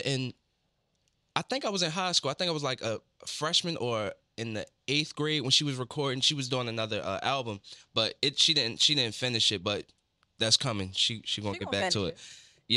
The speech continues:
Speaker 1: Yeah, and, um, that song, uh, You Alone, was so, like, I never heard her in that light before, and I was just so happy. Like,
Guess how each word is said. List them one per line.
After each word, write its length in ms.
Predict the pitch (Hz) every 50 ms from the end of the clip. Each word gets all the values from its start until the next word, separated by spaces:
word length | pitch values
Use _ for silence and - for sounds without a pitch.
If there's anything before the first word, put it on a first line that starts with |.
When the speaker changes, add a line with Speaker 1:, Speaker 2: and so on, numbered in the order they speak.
| 120 117 113 -
Speaker 1:
Yeah, 80 | 95 113
and, 80 | 95 78
um, 380 | 113 113 113 113 107 107 113 - _ _ _ _ _ _ _ _ _ -
that 220 | 110 131 135 139 -
song, 420 | - 147 139 135 135 131 123 123 -
uh, 100 | 110 110 107
You 220 | 113 117 123 117
Alone, 400 | 113 107 107 117 127 127 127 120
was 140 | 110 107 107
so, 400 | - - 117 113 113 113 113 107
like, 480 | 107 104 104 101 101 98 - - - - _ _ _ _ _ _ _ _ _ _ _ _ _ _ _ _ _ _ _ _ _ _ _ _ _ _ _ _ _ _ _ _ _ _ _ _ _ _ _ _ _ _ _ _ _ _ -
I 120 | - -
never 240 | 170 170 165 147 127
heard 260 | 120 160 160 160 156
her 80 | 160 143
in 200 | 135 - 123 127
that 160 | 127 120 113 107
light 260 | 117 120 135 131 -
before, 460 | 120 107 - - 113 107 101 92 90
and 200 | 80 104 113 117
I 100 | 123 131
was 220 | 127 123 120 113
just 340 | 110 117 113 104 - - -
so 420 | - 127 127 123 123 123 120 117 107
happy. 480 | 107 120 131 127 131 131 - 120 113
Like, 320 | 110 107 104 104 104 -